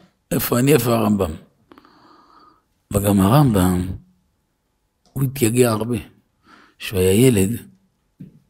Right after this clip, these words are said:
ילד קטן, היה שובב. <laughs> אמר חכם בן ציון, פעם ראיתי, בחוכמה ומוסר זיכרון הדסה, שהיה לרבי בן ציון עליו השלום בשאול, חיבה יתרה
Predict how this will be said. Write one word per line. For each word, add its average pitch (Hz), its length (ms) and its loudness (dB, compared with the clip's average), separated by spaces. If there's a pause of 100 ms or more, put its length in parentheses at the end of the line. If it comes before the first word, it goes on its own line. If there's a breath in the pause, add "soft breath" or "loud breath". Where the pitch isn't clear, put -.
(240)
ילד 131 120 0
קטן, 95 420 -2 (920 loud breath)
היה - 340 -8
שובב. 117 400 0 (840)
<laughs> - 1300 -10
אמר 127 160 4
חכם 113 360 0
בן 107 140 2
ציון, 113 320 0
פעם 101 220 -2
ראיתי, 107 440 -6 (480 soft breath)
בחוכמה 92 920 -2
ומוסר 110 340 2
זיכרון 104 360 -2
הדסה, 101 360 -4 (1500 soft breath)
שהיה 117 260 0
לרבי 104 580 -2
בן 110 220 0
ציון 110 280 0
עליו 95 220 -2
השלום 98 360 -4
בשאול, 117 500 -4
חיבה 127 340 0
יתרה 117 500 0